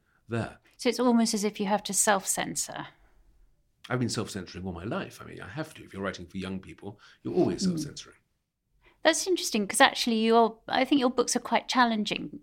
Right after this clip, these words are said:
Speaker 2: in a, in a good way. They're not, you don't pander to children.
Speaker 1: That's a different issue. Of course not. I mean, the books
Speaker 2: Yeah.
Speaker 1: are,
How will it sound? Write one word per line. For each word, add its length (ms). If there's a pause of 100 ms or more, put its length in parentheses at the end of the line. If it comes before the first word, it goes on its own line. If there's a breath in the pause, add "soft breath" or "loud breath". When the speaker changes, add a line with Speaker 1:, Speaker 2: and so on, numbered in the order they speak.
Speaker 2:
in 200
a, 220
in 160
a 120
good 260
way. 320
They're 120
not, 460
you 180
don't 280
pander 420
to 300
children. 560 (580)
Speaker 1:
That's 220
a 60
different 280
issue. 400
Of 80
course 320
not. 220
I 20
mean, 120
the 60
books 280
Speaker 2:
Yeah. 60 (180)
Speaker 1:
are, 160